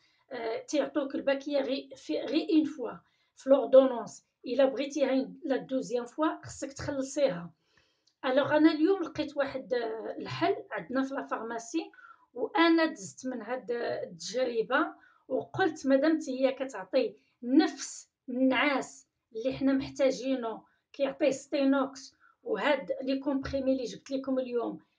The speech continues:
تيعطيو نفس، آه، النعاس اللي كيعطينا ستينوكس، علاش الا كنتو قادين تخلصوا جوج ولا تخوا اورو دو بلوس، دو توت فاسون نتوما الباكيه الثانيه ولا الثالثه كتخلصوها من جيبكم. انا اليوم دزت لكم لواحد، آه، لي، لي كومبريمي.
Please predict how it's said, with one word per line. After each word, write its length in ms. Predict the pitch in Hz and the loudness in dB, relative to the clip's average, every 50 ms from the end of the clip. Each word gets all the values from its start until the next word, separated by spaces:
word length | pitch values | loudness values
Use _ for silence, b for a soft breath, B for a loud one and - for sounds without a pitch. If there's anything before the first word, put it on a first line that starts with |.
| _ _ _ | _ _ _
تيعطيو 500 | - 302 285 - - - 294 277 262 262 | -2 -2 -2 -2 0 0 2 2 4 4
نفس، 440 | 262 294 311 302 - - - - | 4 4 4 2 -2 -10 -14 -18
آه، 500 | - - - 311 233 240 240 233 233 226 | -18 -14 -10 -8 -6 -6 -4 -2 -2 -2
النعاس 480 | 220 226 233 254 262 262 277 277 269 240 | -2 -4 -4 -4 -2 -2 -2 -2 -4 -8
اللي 240 | 240 240 240 262 262 | -12 -8 -8 -8 -4
كيعطينا 440 | - 277 262 269 - 262 247 247 240 | -2 -4 -4 -2 -2 -2 -2 -2 -6
ستينوكس، 680 | - - - 254 220 220 247 294 320 311 - - - _ _ _ _ _ _ _ - | -8 -6 -6 -4 -4 -2 -2 -2 -2 -4 -6 -14 -20 _ _ _ _ _ _ _ -10
علاش 640 | 233 208 202 220 247 302 330 349 339 - - - - - | -8 -6 -2 2 4 4 4 4 2 0 -4 -10 -10 -8
الا 300 | 285 254 247 330 349 349 | -6 0 2 2 2 2
كنتو 280 | - 320 302 - - - | 2 0 0 0 -4 -8
قادين 500 | - - 285 277 - - 233 262 269 269 | -6 -4 -4 -6 -4 -4 -4 -4 -4 -4
تخلصوا 640 | - - - 320 311 269 - - - 254 226 214 b b b b b b b - | -4 -4 -2 -2 -2 -2 -4 -6 -4 -4 -4 -4 b b b b b b b -14
جوج 420 | 240 214 175 190 294 330 294 - 220 | -14 -12 -2 0 2 2 2 0 -4
ولا 220 | 240 254 262 262 | -4 -2 -2 -2
تخوا 280 | 269 - - - 277 269 | -2 -4 -4 2 6 8
اورو 320 | 269 269 262 - - 269 | 8 8 8 6 4 0
دو 180 | 269 - 262 - - - | 0 -2 -4 -6 -2 2
بلوس، 440 | 269 330 392 415 - - - b b b b b - | 6 6 6 6 4 -2 -12 b b b b b -8
دو 160 | 220 277 320 | -4 -4 -2
توت 160 | 330 359 - | -2 -4 -4
فاسون 320 | - 392 370 - - 403 392 | -4 -4 -4 -4 -6 -8 -8
نتوما 240 | - 370 311 339 | -6 -2 0 0
الباكيه 400 | 320 254 254 302 302 - 311 311 | 2 2 0 -2 -2 0 0 0
الثانيه 380 | 302 311 - 311 294 302 311 311 | 0 2 0 0 2 4 4 4
ولا 140 | 294 294 285 | 4 2 -2
الثالثه 340 | 277 - 302 285 277 - 311 | -2 -2 -4 -4 -4 -4 -8
كتخلصوها 600 | 311 302 - - 277 269 262 - 277 269 262 254 | -8 -8 -10 -8 -8 -8 -6 -4 -2 -2 -2 -2
من 80 | 254 233 | -4 -8
جيبكم. 500 | 190 190 226 214 - _ - 180 160 - - _ _ _ _ _ _ _ _ _ _ - | -10 -8 -10 -10 -10 _ -14 -14 -14 -14 -16 _ _ _ _ _ _ _ _ _ _ -2
انا 280 | 269 262 294 330 359 349 | 0 0 2 2 2 2
اليوم 280 | 320 339 349 330 320 | 2 2 2 0 0
دزت 220 | 269 - - - 285 | -2 -6 -10 -10 -8
لكم 300 | 285 269 - 311 269 269 | -8 -6 -4 0 2 4
لواحد، 460 | 269 262 277 269 - 247 214 202 226 | 4 4 2 2 -2 -6 -8 -4 -4
آه، 520 | 240 240 226 226 220 220 220 226 226 240 | -2 -2 -2 -4 -4 -6 -8 -8 -10 -10
لي، 400 | 247 226 226 226 220 220 220 269 | -8 -4 -2 -2 -2 -2 -2 -4
لي 60 | 269 | -4
كومبريمي. 760 | 269 285 277 269 269 - - - 262 240 254 262 320 392 392 | -4 -2 -2 -2 -2 -4 -6 -6 -4 -2 2 2 2 2 0